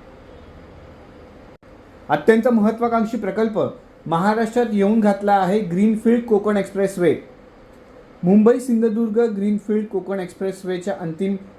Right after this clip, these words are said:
सरखेन्याला राज्य सरकारने सहा जुलै रोजी मान्यता दिली होती.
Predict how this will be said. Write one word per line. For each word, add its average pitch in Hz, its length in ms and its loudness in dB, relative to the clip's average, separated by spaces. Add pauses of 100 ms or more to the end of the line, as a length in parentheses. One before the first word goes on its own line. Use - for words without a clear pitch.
(140)
सरखेन्याला 185 600 -2 (480)
राज्य 175 300 2
सरकारने 226 600 -2 (540)
सहा 185 220 2
जुलै 208 320 4
रोजी 208 260 4
मान्यता 190 460 2
दिली 180 220 2
होती. 170 420 0